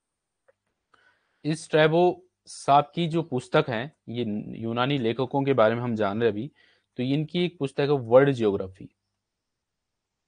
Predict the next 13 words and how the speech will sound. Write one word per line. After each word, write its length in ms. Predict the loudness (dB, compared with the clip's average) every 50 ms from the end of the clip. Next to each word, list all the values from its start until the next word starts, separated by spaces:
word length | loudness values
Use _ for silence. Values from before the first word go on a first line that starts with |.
| _ _ -4
वर्ल्ड 340 | 0 2 4 4 4 2
ज्योग्राफी, 680 | -2 -2 -4 -4 -4 -4 -4 -6 -8 -10 -18 -20 -20 _ _ _
ठीक 140 | -8 -4
है। 120 | -4 -6 -6 -8 _ _ _ _ _ _ _ _ _ _ _ _
तो 60 | -4 2
ये 120 | 4 4
वर्ल्ड 280 | 6 8 8 8 8 6
ज्योग्राफी 500 | 6 4 6 6 6 4 4 2 0 2
जो 160 | 4 4 4
है, 280 | 4 2 0 -2 -6 _ _ _ _ _ _ _ -8
ये 100 | -8 -6
किसकी 420 | -4 -6 -6 -6 -4 -2 -2 0
है? 260 | 0 -2 -4 -6 _